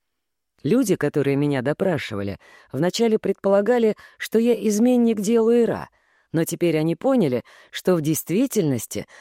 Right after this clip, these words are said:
агент С Ш А для них куда опаснее, и, убив меня,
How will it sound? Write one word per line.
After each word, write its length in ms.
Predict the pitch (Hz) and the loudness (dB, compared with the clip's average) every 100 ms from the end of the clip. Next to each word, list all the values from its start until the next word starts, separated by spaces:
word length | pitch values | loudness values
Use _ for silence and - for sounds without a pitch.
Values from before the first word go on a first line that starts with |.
| - | -4
агент 400 | 160 160 233 220 | -2 2 2 2
С 160 | - 214 | 0 0
Ш 240 | - 220 | 2 0
А 40 | |
для 180 | 202 208 | 2 0
них 180 | 208 202 | 0 0
куда 420 | 170 170 254 254 | -2 0 2 2
опаснее, 720 | 208 180 208 - - 117 87 - - - _ | 0 0 -2 -4 -6 -6 -8 -12 -20 -20 _
и, 140 | 180 | 0
убив 440 | 175 160 214 277 - | 0 2 0 0 0
меня, 380 | 214 190 123 | 2 2 -2